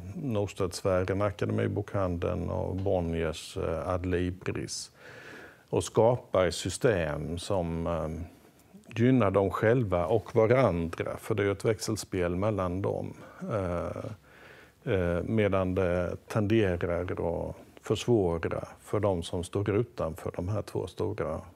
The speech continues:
sfärerna. När det tillsattes en, eh, statlig litteraturutredning så försökte jag få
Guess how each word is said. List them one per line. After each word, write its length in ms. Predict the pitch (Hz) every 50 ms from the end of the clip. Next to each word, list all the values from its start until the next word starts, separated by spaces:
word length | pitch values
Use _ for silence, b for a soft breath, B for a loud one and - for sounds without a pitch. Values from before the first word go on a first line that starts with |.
| _ _ -
sfärerna. 800 | - - - 95 87 87 87 90 92 - 80 78 - - 98 95 - - B B B B B B B B B B B B B B
När 120 | 123 107
det 100 | 104 101
tillsattes 760 | - - 113 110 104 - 110 101 90 - - 104 90 - -
en, 280 | 98 92 87 87 87 90
eh, 140 | 87 90 87
statlig 460 | - - 110 107 107 - - 104 92
litteraturutredning 1500 | 92 92 90 - - 98 90 - - 110 107 110 110 107 92 90 - - 117 98 92 90 85 82 90 87 87 80 80 82
så 320 | - - 110 101 95 87
försökte 520 | 87 - - 95 - 107 95 - - - 107
jag 220 | 101 98 98 90
få 500 | - - 113 104 92 90 85 85 85